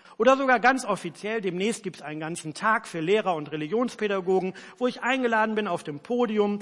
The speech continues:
diese Frage zu beson-, zu beantworten. Was ist das Besondere an den Baptisten?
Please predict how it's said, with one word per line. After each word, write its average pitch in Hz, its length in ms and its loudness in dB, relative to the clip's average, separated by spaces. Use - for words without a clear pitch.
diese 311 220 2
Frage 190 340 0
zu - 160 -6
beson-, 151 380 -4
zu - 160 -12
beantworten. 147 420 -8
Was 247 160 -6
ist 269 140 -12
das 262 160 -4
Besondere 196 640 0
an 165 160 -8
den 160 120 -6
Baptisten? 131 720 -12